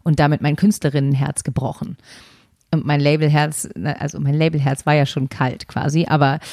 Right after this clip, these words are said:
weil ich da schon versuchen musste, möglichst nicht emotional, sondern rational zu handeln und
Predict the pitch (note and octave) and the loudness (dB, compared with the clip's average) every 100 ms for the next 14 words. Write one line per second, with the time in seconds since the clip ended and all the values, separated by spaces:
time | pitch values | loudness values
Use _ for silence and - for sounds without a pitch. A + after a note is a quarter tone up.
0 | - - C#3+ D3 D#3+ D3 D#3 D#3+ D#3 E3+ | -16 -4 0 2 2 2 0 2 2 0
1 | D#3 C#3+ - C#3+ F3+ - D3+ - - F3+ | 0 -2 -4 -2 -2 0 -4 -6 2 2
2 | G3+ - E3 D#3+ D#3+ C#3+ D3 D#3 C#3+ C3+ | 4 0 -6 -4 -2 0 0 0 -4 -6
3 | C3+ C3+ D#3 - D#3 D3 D3 D#3 D3 C#3 | -6 -4 -2 0 0 0 -4 -2 0 0
4 | C#3+ C#3 C3+ D3 C#3 | -2 -4 -6 -8 -10